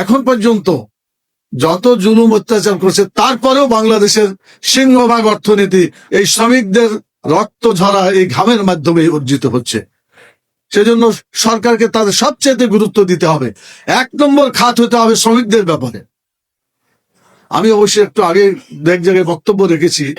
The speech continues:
যে শ্রমিকদের খাত তো অবশ্যই, কিন্তু শিক্ষা খাতটাকে এক নম্বরে আনতে হবে। এই শিক্ষাটা শ্রমিকদের জন্য আস-, আসা দরকার প্রথমে, কারণ এরাই তো হালাল ভাবে কাজ করবে, এরা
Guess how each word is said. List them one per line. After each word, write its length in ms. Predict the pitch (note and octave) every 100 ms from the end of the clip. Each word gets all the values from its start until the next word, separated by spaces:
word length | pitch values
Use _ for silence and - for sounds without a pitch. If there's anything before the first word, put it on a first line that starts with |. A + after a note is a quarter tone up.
| - _ _ _
যে 220 | B2 D#3 F#3
শ্রমিকদের 640 | G3 F3 F3 G3+ F3+ F3+ G#3 F3 - -
খাত 180 | F3 E3+
তো 80 | G#3 E3+
অবশ্যই, 480 | F#3+ A3+ F#3+ E3 A3 A3 - - -
কিন্তু 240 | F#3+ G3 G#3 -
শিক্ষা 380 | A3 G#3 B3
খাতটাকে 480 | B3+ A#3 - A#3 A3
এক 140 | G#3 -
নম্বরে 280 | F#3+ F#3+ F#3
আনতে 240 | D#3 D3+ D3
হবে। 180 | D3 B2 - - _
এই 140 | F#3 G#3
শিক্ষাটা 460 | A3 F#3+ A3 A3+
শ্রমিকদের 500 | A3 G#3 G#3+ G#3+ A3 F#3
জন্য 180 | G3 F#3
আস-, 200 | E3 - _
আসা 220 | - E3+ G3+
দরকার 360 | F#3 D#3+ D#3+ C#3+
প্রথমে, 340 | D3+ C#3 A2+ G2 _ _ _ _ _ -
কারণ 180 | F#3 A3+ -
এরাই 220 | A3 C#4 C#4
তো 140 | C4+ A#3 - _ -
হালাল 320 | F3+ A3 C4
ভাবে 220 | A#3+ A#3+ A#3+ A3+
কাজ 120 | A3
করবে, 300 | - G3+ D3 C3 - - -
এরা 200 | F3+